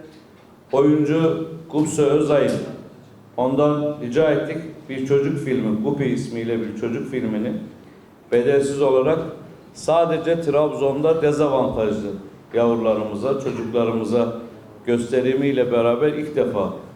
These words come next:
buluşacak. Yani işi sadece bir boyutuyla ele almak istemiyoruz. Bir şey yaparken birçok amacı içeren o sonuçları edinmek istiyoruz.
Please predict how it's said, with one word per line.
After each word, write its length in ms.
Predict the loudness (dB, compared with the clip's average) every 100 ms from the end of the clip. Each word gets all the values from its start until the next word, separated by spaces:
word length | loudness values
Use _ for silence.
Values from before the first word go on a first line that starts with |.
| -20 -18 -8
buluşacak. 480 | -4 -2 -2 -2 -8 -12 -16 -20 -20 -20 -20 -20 -2
Yani 300 | 0 2 0 -2 -4
işi 200 | -4 -2
sadece 800 | 2 2 0 0 2 2 0 -6 -12 -18 -20 -20 -20 -20 -20 -20 -20 -2
bir 240 | 0 4
boyutuyla 800 | 4 4 4 2 2 4 4 2 -4 0
ele 180 | 4
almak 380 | 4 4 2 0
istemiyoruz. 680 | -2 0 2 2 -2 -4 -10 -16 -20 -20 -20 -20 -18 -16 -18 -6
Bir 100 | -6
şey 240 | 2 4
yaparken 600 | 4 2 2 2 2 2 0 -4 -12 -10
birçok 420 | -4 2 2 0
amacı 680 | -2 0 0 2 2 2 0 -6
içeren 400 | 0 2 4 2 0 -6 -12 -20 -20 -6
o 120 | 0 0
sonuçları 680 | 2 0 0 2 2 2
edinmek 500 | 2 0 2 2 0
istiyoruz. 480 | -4 -8 -8 -8 -8